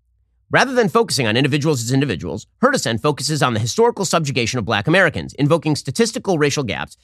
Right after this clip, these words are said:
in, uh, to, in, to argue in favor of defining and categorizing individuals by their race. As she sees things,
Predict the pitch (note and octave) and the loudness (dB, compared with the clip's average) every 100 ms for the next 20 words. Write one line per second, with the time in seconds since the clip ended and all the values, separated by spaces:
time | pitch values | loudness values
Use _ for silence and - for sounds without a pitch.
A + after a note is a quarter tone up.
0 | _ - D3 - - F3 - D3 D#3 - | _ 0 0 0 -4 -6 -2 -2 -2 -4
1 | D#3+ C#3 C4 F#3 D3+ C3+ D3+ D3 A2 A2+ | 2 4 4 4 0 0 0 0 -2 -4
2 | E3 F3+ F#3 F#3+ - _ G2+ G#2 G3 A#3 | 0 2 2 -2 -6 _ -8 0 2 2
3 | F#3+ D3+ C3+ A#2+ F#2+ D3+ D#3 C3+ G2+ B2 | 4 2 2 0 0 0 0 0 0 2
4 | F#3 - - - _ _ _ - D#3+ - | 2 0 -4 -20 _ _ _ 2 2 2
5 | - C4 - A#2+ F#2 - C2 A1 | 0 2 0 0 -2 -4 -6 -10